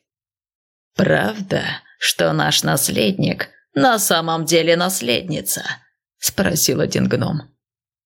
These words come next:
"Правда". "Ух ты ж,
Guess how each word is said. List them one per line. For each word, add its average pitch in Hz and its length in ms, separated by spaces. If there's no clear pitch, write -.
"Правда". - 640
"Ух - 460
ты 185 300
ж, - 200